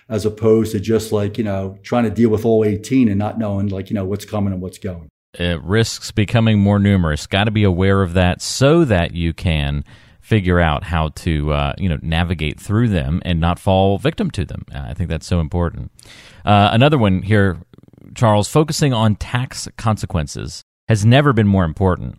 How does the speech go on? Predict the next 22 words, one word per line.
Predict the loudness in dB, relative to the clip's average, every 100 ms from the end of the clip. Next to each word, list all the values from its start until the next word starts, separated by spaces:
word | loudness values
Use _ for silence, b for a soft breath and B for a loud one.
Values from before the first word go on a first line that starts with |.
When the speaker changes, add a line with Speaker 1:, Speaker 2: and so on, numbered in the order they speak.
| -6
Speaker 2:
I |
feel | 0 4
like, | 4 0 -10 -20 -18 -18 -16
I | -18 -10 -4
don't | -2
know, | -4 -2
most | 2 2 4
of | 4
our | 4
lives, | 4 4 2 -2
w-, | -10 -14 -18 B B B
taxes | -2 0 2
are | 2
taxes. | 4 0 0 -10 -4
You | 0
know, | 2
it |
gets | 0 -2
taken | -2 2
out | 2 2
of | 2
our, | 2 2 0